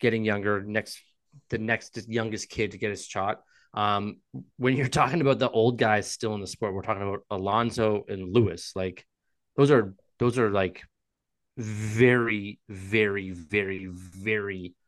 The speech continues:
highly, like, appreciated Hall of Fame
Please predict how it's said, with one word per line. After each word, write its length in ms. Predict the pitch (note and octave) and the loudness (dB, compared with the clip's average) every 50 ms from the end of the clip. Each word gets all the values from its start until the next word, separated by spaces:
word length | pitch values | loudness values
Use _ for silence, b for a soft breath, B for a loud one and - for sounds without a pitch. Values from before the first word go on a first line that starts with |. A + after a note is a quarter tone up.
| _ _ _ _ _ | _ _ _ _ _
highly, 420 | - - - A2 G#2+ G#2+ G2+ G#2 G2+ | -8 -2 0 0 0 0 -2 -4 -2
like, 320 | G2 G2 G2 F#2+ - - _ _ _ _ _ _ _ _ _ _ _ _ _ _ _ - | 0 -2 -2 -2 -6 -20 _ _ _ _ _ _ _ _ _ _ _ _ _ _ _ -12
appreciated 800 | A#2 - - - B2 - - C3+ A#2+ A#2 A#2 A#2 A#2 G#2+ - - _ _ _ _ | -12 -8 -2 -2 -2 0 4 4 6 8 10 8 8 6 4 -4 _ _ _ _
Hall 320 | - - - A#2+ A#2 A#2+ A#2+ | -14 -6 2 4 4 4 4
of 80 | A2+ | 2
Fame 540 | - - - A#2+ A#2+ A#2+ A#2+ A#2 A2+ G#2+ G2+ | 0 2 2 4 4 4 4 4 2 0 -2